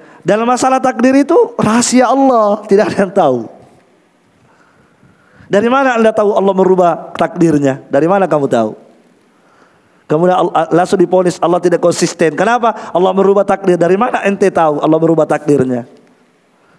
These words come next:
Apakah kamu tahu takdir antum? Tidak ada yang tahu.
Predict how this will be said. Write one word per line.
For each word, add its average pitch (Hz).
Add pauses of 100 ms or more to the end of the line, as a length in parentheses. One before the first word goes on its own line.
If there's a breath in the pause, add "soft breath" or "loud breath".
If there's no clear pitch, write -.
(360 soft breath)
Apakah 226
kamu 208
tahu 240
takdir 202
antum? 196 (520)
Tidak -
ada 523
yang 466
tahu. 466